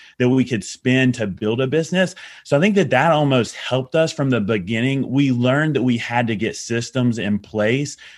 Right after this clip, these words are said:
that were gonna set us up for success. So essentially, every part of our business, there's a system that we've created to do that. Fr-, and so whether that's through shooting, whether that's through, um, our, our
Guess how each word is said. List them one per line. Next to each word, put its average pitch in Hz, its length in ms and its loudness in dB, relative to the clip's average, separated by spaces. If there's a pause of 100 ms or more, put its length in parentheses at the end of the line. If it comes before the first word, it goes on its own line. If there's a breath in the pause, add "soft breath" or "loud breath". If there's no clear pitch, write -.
that 131 120 2
were 127 100 2
gonna 123 220 2
set 120 240 2
us 110 200 2
up 110 180 2
for 107 100 -4
success. 82 680 -10 (440 loud breath)
So 147 220 2
essentially, 160 800 0 (100)
every 143 460 2
part 127 260 -2
of 120 80 0
our 113 180 2
business, 110 680 -2 (360)
there's 135 200 2
a 143 100 2
system 131 500 0
that 117 140 2
we've 120 220 0
created 107 880 -2 (140)
to 113 140 -6
do 104 260 -2
that. 101 480 -4
Fr-, 123 240 -4
and 120 240 0
so 113 320 0 (280 loud breath)
whether 135 300 4
that's 117 280 0
through 107 240 -2
shooting, 156 600 -2 (220 loud breath)
whether 123 340 2
that's 110 440 0
through, 110 460 0
um, 101 340 0
our, 104 260 -4
our 107 300 -4